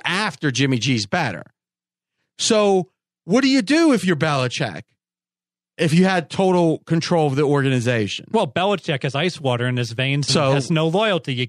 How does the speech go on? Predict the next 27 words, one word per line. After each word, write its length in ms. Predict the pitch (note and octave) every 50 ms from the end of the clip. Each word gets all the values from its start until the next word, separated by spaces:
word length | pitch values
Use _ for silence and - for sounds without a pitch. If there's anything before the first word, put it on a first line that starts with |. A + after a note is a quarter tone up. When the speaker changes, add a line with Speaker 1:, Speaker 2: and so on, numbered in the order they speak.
| - _
Speaker 2:
you, 120 | D3+ C3+ C3+
you 160 | C3 C#3 B2+
jettison 520 | A2 - D3 D3 E3+ F3+ - - G3 F#3
Brady 580 | D#3+ D3 C#3+ D3 D#3 D3+ D#3 D#3 D#3 D#3+ D#3+ - _ _ _ _
to 420 | - D3 C#3 C#3 C#3 C3+ C#3 F3 F#3+
someone 180 | - C#3 C#3+
Speaker 1:
at 40 | C3+
the 100 | C#3 C#3+
end 120 | D3 D#3
of 60 | E3 D#3
the 80 | F3+
year. 340 | E3+ D3+ B2 A#2 C#3 F#3+ A3
Speaker 2:
who, 120 | D#3 E3+ D3+
to 200 | - - - C#3
someone 240 | - G3 F#3+ E3 C#3+
not 180 | C#3+ D#3 F#3+
in 40 | G3+
the 120 | G3+ F#3+
A 120 | D3+ D3 E3+
F 80 | E3+
C, 400 | - - - D3+ C#3+ E3+ A3 C4
and 160 | G3 C#3 D3 B2+
Jimmy 260 | - D#3 E3+ F#3+ F3
G's 320 | B2 E3+ G#3+ A#3 F3 -
your 80 | G#3 G3+
man, 380 | F#3 C3+ C3 C#3+ F#3 B3 D#4+
and 180 | B3+ D#3 C3+